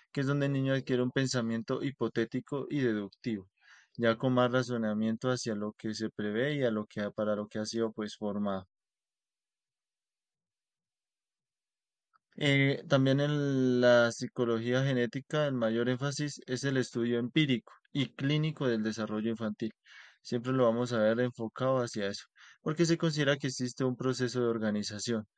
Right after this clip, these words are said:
en el cual se catare-, categorizan y coordinan las estructuras cognitivas.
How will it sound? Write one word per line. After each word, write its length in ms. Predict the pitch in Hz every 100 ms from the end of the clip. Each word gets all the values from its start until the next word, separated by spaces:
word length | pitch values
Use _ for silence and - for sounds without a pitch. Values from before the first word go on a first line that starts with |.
| _ - _
en 180 | - 127
el 140 | 120
cual 160 | 120 117
se 160 | 139 131
catare-, 500 | 135 - 113 110 110 _ -
categorizan 880 | 120 - 117 113 110 123 170 175 - -
y 140 | 131
coordinan 580 | - 110 104 113 131 170
las 160 | 160 127
estructuras 640 | 117 110 - 113 110 117
cognitivas. 800 | 127 123 120 127 185 147 110